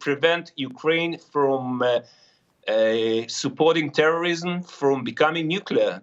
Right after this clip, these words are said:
This is a very important issue which will be on the table, will be discussed, uh, during the upcoming visit.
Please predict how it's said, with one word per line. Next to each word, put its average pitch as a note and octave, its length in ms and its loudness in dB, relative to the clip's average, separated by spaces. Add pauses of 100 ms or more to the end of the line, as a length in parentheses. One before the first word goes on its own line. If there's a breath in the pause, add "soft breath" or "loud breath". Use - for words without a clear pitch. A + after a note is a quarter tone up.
This D3 200 -2
is C#3+ 160 -2
a C3 60 0
very D3+ 400 2
important C#3 420 -2
issue D#3 300 0
which B2+ 300 -6 (120)
will D3+ 200 2 (140)
be D#3 200 0 (400 soft breath)
on E3+ 200 2
the D3+ 120 -6 (100)
table, E3+ 320 0
will D#3+ 140 -4 (140)
be - 20 -2
discussed, C#3+ 760 -2
uh, B2 140 0
during C#3+ 420 0
the C3 160 0 (100)
upcoming A#2+ 460 -2
visit. D#3 520 -4